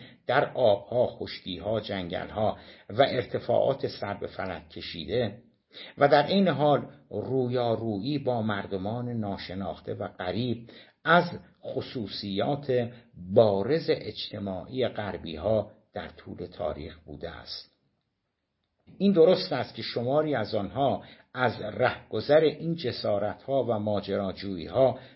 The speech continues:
به مال و مقام و قدرت رسیدند و موفق شدند برای سرزمین‌هایشان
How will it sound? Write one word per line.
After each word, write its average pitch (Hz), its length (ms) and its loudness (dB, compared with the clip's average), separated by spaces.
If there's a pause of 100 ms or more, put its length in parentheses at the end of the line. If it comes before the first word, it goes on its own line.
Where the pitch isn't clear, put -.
(100)
به 113 80 -2
مال 135 340 6
و 143 60 2
مقام 117 560 -2 (220)
و 117 160 -2
قدرت 113 440 -4
رسیدند 98 560 -6 (380)
و 120 80 2
موفق 117 540 4
شدند 120 560 -4 (200)
برای 127 500 4
سرزمین‌هایشان 104 1300 -4